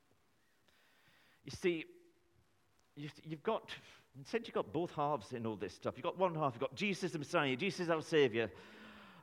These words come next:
uh, and all, all the rest of it. That's absolutely fantastic. And then you've got the other side where you've got Jesus, uh, uh, Jesus is gonna die, you're gonna, you've got to suffer with Jesus.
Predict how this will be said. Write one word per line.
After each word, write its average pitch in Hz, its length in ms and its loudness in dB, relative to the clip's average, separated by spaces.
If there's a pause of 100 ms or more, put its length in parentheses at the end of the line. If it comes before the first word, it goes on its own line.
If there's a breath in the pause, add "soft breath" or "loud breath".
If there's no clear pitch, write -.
(160)
uh, - 200 -10
and 147 100 2
all, 147 80 6
all 143 180 2
the 147 100 4
rest 151 240 6
of 123 60 2
it. 131 40 4
That's 175 140 0
absolutely 208 300 2
fantastic. 156 680 -2 (920 loud breath)
And 151 80 -8
then 196 100 4
you've 202 100 2
got 196 100 4
the 190 100 6
other 180 100 8
side 160 360 4
where 160 100 6
you've 151 160 2
got 151 160 0
Jesus, 202 680 -2
uh, 151 320 0 (100)
uh, 139 140 4
Jesus 180 300 -4
is 180 40 -6
gonna 160 240 2 (380)
die, 139 380 8 (280 loud breath)
you're 208 160 2
gonna, 190 220 4
you've 202 160 -4
got 208 100 6
to 185 80 -2
suffer 165 300 2
with 139 140 2
Jesus. 120 580 -2